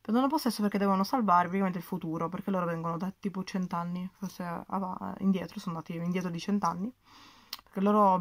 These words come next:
vivono, penso, cent'anni, cento, centocinquanta anni nel futuro. Una cosa... Non, non si è mai capito benissimo nel telefilm,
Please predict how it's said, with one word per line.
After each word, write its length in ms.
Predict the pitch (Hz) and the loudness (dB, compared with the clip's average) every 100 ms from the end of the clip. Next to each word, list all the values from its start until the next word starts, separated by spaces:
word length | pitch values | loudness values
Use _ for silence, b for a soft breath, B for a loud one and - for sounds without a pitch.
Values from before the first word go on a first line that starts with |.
| 170 | 0
vivono, 460 | 175 196 185 190 185 | 4 6 8 6 4
penso, 360 | 202 190 - | 2 -2 0
cent'anni, 960 | 196 196 196 196 190 185 180 185 180 185 | -2 0 2 2 2 0 -2 -2 -4 -4
cento, 320 | - 202 196 196 | -4 0 0 2
centocinquanta 680 | 196 190 - 208 185 180 185 | 2 0 2 2 2 2 2
anni 100 | 185 | 0
nel 80 | 180 | -2
futuro. 460 | 175 170 170 156 - b b b b _ - | -6 -8 -4 -6 -8 b b b b _ -16
Una 120 | - | -14
cosa... 180 | - 180 175 | -10 -8 4
Non, 180 | 208 233 | 8 8
non 300 | 226 208 202 | 10 8 8
si 100 | 190 | 4
è 20 | |
mai 120 | 175 | 0
capito 240 | - - 156 | -4 -6 -8
benissimo 400 | 165 - - 165 | -8 -10 -10 -10
nel 120 | - | -8
telefilm, 360 | 165 165 180 | -12 -12 -14